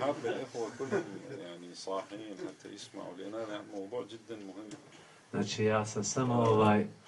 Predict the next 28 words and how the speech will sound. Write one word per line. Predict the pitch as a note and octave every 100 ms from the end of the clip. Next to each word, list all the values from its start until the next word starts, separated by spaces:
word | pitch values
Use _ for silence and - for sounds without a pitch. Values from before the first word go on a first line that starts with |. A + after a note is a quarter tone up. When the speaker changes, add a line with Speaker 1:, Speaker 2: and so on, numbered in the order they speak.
| -
Speaker 1:
لو | G2 G#2
Speaker 2:
htio- | C3+
Speaker 1:
نؤجله، | A#2 G#2 A#2 C3 A#2+ A2+ A2+ A2 - - - F#2+ F#2+ G2 - -
إن | G2 F#2+
كان | G2 G2 G2 - - -
Speaker 2:
E, | A#2 G#2
Speaker 1:
البرنامج | F#2 G2+ G2 G#2+ G2
Speaker 2:
montaž. | G#2 F2 F#2+
Speaker 1:
بعد | G#2
Speaker 2:
E, | G2
Speaker 1:
الظهر | F#2+ G#2 A2+ G2+ F2
Speaker 2:
e, | F#2+ F#2
da. | F#2+
Speaker 1:
مثلًا. | F#2 F#2+ - - - - - - - _ -
Speaker 2:
Kaže, | - F#2+ G#2
ja | A2+
sam, | - A2
pošto | A2+ A2
je | B2+
ovo | B2+
jako | C3 C3 B2+
bitna | A#2 A#2 D#3+ A2 G2+
tema, | - A2+ C3 C#3+ C#3 - - - - _ -
znaš, | A2 A#2+ A2+ - - - _ _ _ -
htio | - C#3+
da | B2+
ovako | B2+ C3 C#3 C3+ A#2
samo | - C#3 A#2+